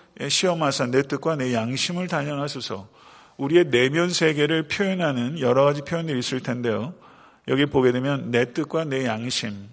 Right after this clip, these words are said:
그러니까, 에, "내 내면을 판단해 주시옵소서." 이렇게 하나님께 말하고 있어요. 여기에서, 예,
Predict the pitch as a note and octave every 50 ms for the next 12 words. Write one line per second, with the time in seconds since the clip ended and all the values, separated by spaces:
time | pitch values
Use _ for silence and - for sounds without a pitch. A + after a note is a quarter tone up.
0 | - - - B2 A#2+ A#2+ A2 - C#3+ C#3+ D3 D#3+ - - - - - - - _
1 | _ _ _ _ _ - A2+ A2+ A2+ G#2+ - - - - - - B2 C3+ D3+ E3
2 | E3+ D#3+ C3 B2 B2 B2+ C3 C#3 C#3 C#3 D3+ F3 F#3 F3+ - - - G#3 F#3 F#3+
3 | F#3+ F#3 F3+ E3 D#3 C#3+ - - D3 C3 C3+ - B2+ A2+ - B2+ C3 D3 D3 -
4 | C3+ A#2+ A2 A2+ D3 E3+ F3 E3 D#3+ D#3+ D#3 C#3+ E3+ D#3 B2+ A2+ A2 A2+ A2 A2
5 | A2 A2 A2 - - G#2+ G#2 G2 G2 - - - _ _ _ _ _ _ _ _
6 | _ _ _ _ _ _ _ _ _ _ _ _ _ _ _ _ _ _ _ _
7 | _ - C#3+ C#3 C3+ C#3+ E3 D#3+ - D3+ B2+ B2 C3 D3 F3 G3+ - - - -
8 | - - _ - - B2+ B2+ B2 A#2+